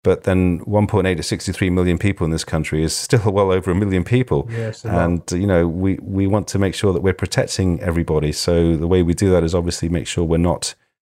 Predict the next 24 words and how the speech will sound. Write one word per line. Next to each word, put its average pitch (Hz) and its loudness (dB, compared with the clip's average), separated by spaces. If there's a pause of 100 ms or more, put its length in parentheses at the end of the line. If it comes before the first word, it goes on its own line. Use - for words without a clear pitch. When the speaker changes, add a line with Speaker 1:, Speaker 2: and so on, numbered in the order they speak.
(280)
Speaker 1:
making 90 0
unnecessary 87 0
physical 85 -2
contact. 87 -2
So 78 -2
handshaking, 80 -2
hugs 80 -4
and 78 -6
kisses, 82 -6 (420)
uh, 76 2
that's 78 -4 (220)
gotta 85 0
just 80 -4 (580)
go 92 2
to 82 2
one 82 2
side, 87 -2
doing 92 -2
our 82 2
best 90 0
to 82 -2
avoid 85 0
any, 82 -4 (120)
uh, 76 -2